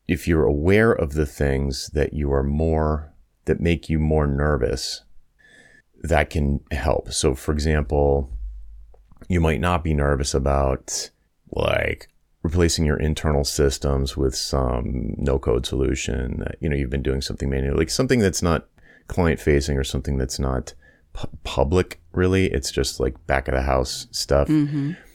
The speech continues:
Speaker 1: That's not gonna probably feel very ris-, well, who knows? I mean, s-,
Speaker 2: It
Speaker 1: I have,
Speaker 2: depends.
Speaker 1: it depends, right?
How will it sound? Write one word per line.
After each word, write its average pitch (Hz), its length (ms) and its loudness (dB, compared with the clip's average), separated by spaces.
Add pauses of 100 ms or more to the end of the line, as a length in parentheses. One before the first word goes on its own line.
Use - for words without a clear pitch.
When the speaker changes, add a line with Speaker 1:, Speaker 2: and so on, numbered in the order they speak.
(220)
Speaker 1:
That's 123 200 2
not - 200 2
gonna 78 240 2
probably 71 340 0
feel 67 500 2 (400)
very 73 300 2
ris-, 69 220 2
well, 131 200 4 (120)
who 143 120 2
knows? - 360 2
I - 60 0
mean, 82 220 4
s-, - 300 -4
Speaker 2:
It 190 120 2
Speaker 1:
I 90 60 6
have, 90 40 4
Speaker 2:
depends. 202 440 6
Speaker 1:
it 185 100 8
depends, 131 460 4
right? 85 220 4